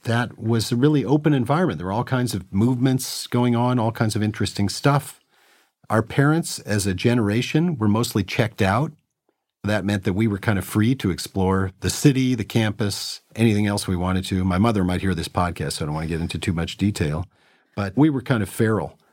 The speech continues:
as a generation. Intellectually, once I got to Cal in particular, it was just such a vibrant atmosphere. I always wanted to take about twenty courses every single semester. And I ha-, felt the same way when I got to law school. And I actually have some regrets of people I didn't take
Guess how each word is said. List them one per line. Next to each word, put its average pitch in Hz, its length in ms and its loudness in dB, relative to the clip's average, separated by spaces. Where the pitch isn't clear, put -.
as 90 160 -6
a 92 40 -2
generation. 85 720 -6
Intellectually, 147 920 0
once 131 220 0
I 127 60 2
got 113 180 -2
to 104 80 -6
Cal 143 400 0
in 92 120 -4
particular, 98 640 -2
it 101 160 -10
was 117 120 0
just - 240 -4
such 151 240 0
a 92 260 0
vibrant 98 460 0
atmosphere. 110 420 -2
I 85 80 -2
always 139 240 2
wanted 113 160 2
to 90 80 -6
take 110 240 -2
about 85 240 -4
twenty 117 260 2
courses 113 520 -2
every 196 220 0
single 82 460 -2
semester. - 640 0
And 104 140 2
I 120 60 4
ha-, 123 160 0
felt 170 220 2
the 120 40 -4
same 143 220 2
way 127 80 2
when 107 100 0
I 98 80 -2
got 101 140 -2
to 92 100 -4
law 92 160 0
school. 95 240 -2
And 107 100 0
I 135 40 0
actually 151 220 0
have 101 100 -4
some 90 180 0
regrets 107 540 -2
of 80 100 -8
people 95 240 -4
I 80 80 -4
didn't 98 400 -2
take - 400 -16